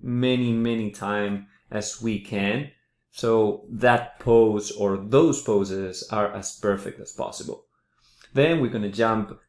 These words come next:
into the extremes, where we're gonna do some extremes when jumping, when jogging, or, uh, maybe dancing,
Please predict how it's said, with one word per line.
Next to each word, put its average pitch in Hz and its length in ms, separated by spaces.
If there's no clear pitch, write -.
into 120 260
the 95 160
extremes, 151 800
where 98 200
we're 107 180
gonna 107 160
do 110 220
some 104 260
extremes 98 380
when 95 180
jumping, 120 720
when 98 220
jogging, 107 640
or, 92 400
uh, 92 420
maybe 101 280
dancing, 113 880